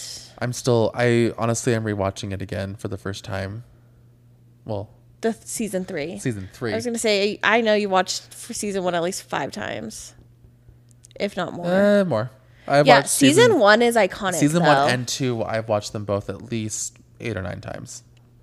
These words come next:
Speaker 1: It's honestly
Speaker 2: Wow.
Speaker 1: unwell. I, it's like, I, it's my little comfort show.
Speaker 2: It's a good show. And it's quick episodes,
Speaker 1: It's
Speaker 2: too,
Speaker 1: quick. It goes by
Speaker 2: so.
Speaker 1: so fast.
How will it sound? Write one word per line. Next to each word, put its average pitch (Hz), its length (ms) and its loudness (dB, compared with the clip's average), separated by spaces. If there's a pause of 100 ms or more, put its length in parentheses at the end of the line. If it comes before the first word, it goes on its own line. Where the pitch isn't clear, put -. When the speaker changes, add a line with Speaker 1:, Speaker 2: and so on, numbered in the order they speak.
(320)
Speaker 1:
It's 131 180 2
honestly 123 340 2
Speaker 2:
Wow. 101 60 4
Speaker 1:
unwell. 95 300 2 (320)
I, 135 140 4
it's 135 260 0
like, 165 140 4 (200)
I, 117 160 -2
it's 117 520 0
my 107 280 -2
little 101 260 -2
comfort 92 480 -8
show. 98 440 -8 (300)
Speaker 2:
It's 311 200 2
a 359 80 4
good 202 260 4
show. 170 460 -4 (500)
And 330 220 4
it's 330 160 0
quick 320 300 -4
episodes, 196 760 -6
Speaker 1:
It's 139 160 2
Speaker 2:
too, 101 60 -6
Speaker 1:
quick. 110 180 2
It 107 100 -2
goes 196 140 4
by 113 140 2
Speaker 2:
so. 101 160 -2
Speaker 1:
so 95 40 -2
fast. 90 600 -8